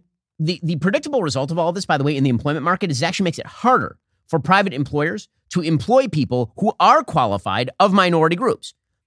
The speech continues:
Because when you as an employer are deciding, and we here at Daily Wire obviously abide by all federal laws and regulations. I have to say that because otherwise the N L R B sends me an angry note for using my free speech. They've done it before. We abide by all federal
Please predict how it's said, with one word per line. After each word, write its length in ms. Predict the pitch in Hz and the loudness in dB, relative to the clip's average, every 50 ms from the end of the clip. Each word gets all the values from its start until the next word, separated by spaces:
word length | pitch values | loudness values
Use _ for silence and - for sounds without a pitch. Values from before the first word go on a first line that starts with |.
| _ _ - | _ _ -4
Because 320 | 185 175 208 196 180 143 - _ _ _ _ | 0 2 4 4 2 2 -2 _ _ _ _
when 240 | - 135 180 220 233 | -2 0 2 4 4
you 180 | 240 269 247 135 | 4 2 2 0
as 120 | 139 123 | -2 -2
an 60 | 147 156 | 0 -2
employer 380 | 156 - - 208 160 113 98 | -2 -2 0 -2 0 0 -2
are 120 | - 110 131 | -4 -4 -6
deciding, 460 | 135 - 185 160 139 95 76 - - _ _ _ _ _ _ _ _ _ _ _ _ | -2 0 0 0 0 0 -4 -12 -16 _ _ _ _ _ _ _ _ _ _ _ _
and 300 | - 131 123 87 110 117 | -4 -4 -4 -2 -2 0
we 80 | 123 135 | 2 2
here 120 | 143 151 | 2 2
at 60 | 139 | 2
Daily 180 | - 160 147 147 | 2 2 2 4
Wire 200 | 151 196 208 - | 6 4 4 4
obviously 360 | 80 110 101 107 92 - 120 107 | 2 -2 -2 -4 -4 -4 -2 0
abide 180 | 107 131 131 | 0 0 0
by 80 | 98 90 | 0 0
all 300 | - - 233 285 294 262 | 2 4 4 4 4 2
federal 280 | - 247 240 233 220 | 2 0 0 0 0
laws 260 | 185 156 165 175 170 156 | 0 2 2 2 2 2
and 80 | 170 | 2
regulations. 480 | 170 165 156 160 151 135 120 101 82 92 | 2 2 2 2 2 0 0 -2 -4 -4
I 80 | 107 | -2
have 160 | 131 175 180 - | 0 0 0 0
to 80 | 156 - | -2 -4
say 160 | - 147 151 | -2 -2 0
that 160 | 170 175 151 | 0 0 -2
because 200 | 139 120 131 139 - | 0 -2 -2 0 2
otherwise 520 | - 175 180 151 117 101 87 80 95 95 - _ _ _ - | 2 2 2 2 2 2 0 0 -2 -6 -8 _ _ _ -2
the 120 | 151 156 | 0 2
N 120 | 170 175 | 2 4
L 100 | 165 156 | 4 4
R 160 | 147 143 139 131 | 4 4 4 4
B 160 | 151 139 117 | 2 0 0
sends 260 | - 139 131 131 117 | 0 0 0 2 2
me 100 | 131 127 | 2 2
an 60 | 123 | 2
angry 440 | 117 127 139 147 147 131 139 131 123 | 2 2 2 2 4 4 4 4 4
note 380 | 117 123 107 67 76 78 - - _ _ _ _ _ _ | 4 4 2 2 -2 -8 -14 -16 _ _ _ _ _ _
for 120 | - 147 143 | -2 0 2
using 400 | 151 147 156 135 151 143 135 139 - | 2 4 4 4 4 2 2 2 0
my 140 | 120 123 | 0 -2
free 140 | 117 - 117 95 | 0 -2 -4 -4
speech. 280 | - 104 76 - - | -4 -6 -8 -6 -4
They've 100 | 123 120 | -2 0
done 120 | 147 139 123 | 2 2 0
it 40 | |
before. 320 | - 113 92 92 78 - - _ _ _ _ _ _ _ _ _ _ _ - | 0 -4 -4 -6 -8 -8 -10 _ _ _ _ _ _ _ _ _ _ _ -4
We 100 | 117 170 | 0 2
abide 220 | 185 196 196 185 | 4 4 4 4
by 80 | 151 117 | 2 2
all 260 | 92 143 208 254 247 | 2 4 4 4 4
federal 540 | - 226 208 208 220 220 220 220 208 - | 2 2 2 2 2 0 0 -2 -4 -8